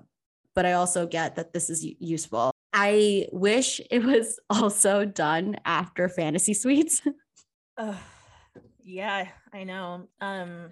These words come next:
Speaker 1: Especially in this scenario where, <laughs> with what we've got in the previews.
Speaker 2: Yes, like, send them someone, send, send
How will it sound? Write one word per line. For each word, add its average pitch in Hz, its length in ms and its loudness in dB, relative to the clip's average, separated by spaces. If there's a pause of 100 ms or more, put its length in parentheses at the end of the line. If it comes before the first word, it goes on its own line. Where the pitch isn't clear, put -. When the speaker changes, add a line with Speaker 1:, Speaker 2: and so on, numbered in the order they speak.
Speaker 1:
Especially 330 640 4
in 262 120 6
this 208 260 4
scenario 240 600 6
where, 190 240 4
<laughs> - 0 -
with 240 420 4
what 208 200 2
we've 196 220 0
got 180 240 2
in 185 80 -2
the 175 80 -2
previews. 214 880 -4
Speaker 2:
Yes, 208 560 -4
like, 196 300 -6
send 269 360 0
them 277 200 2
someone, 226 520 0
send, 311 300 0 (120)
send 392 240 -6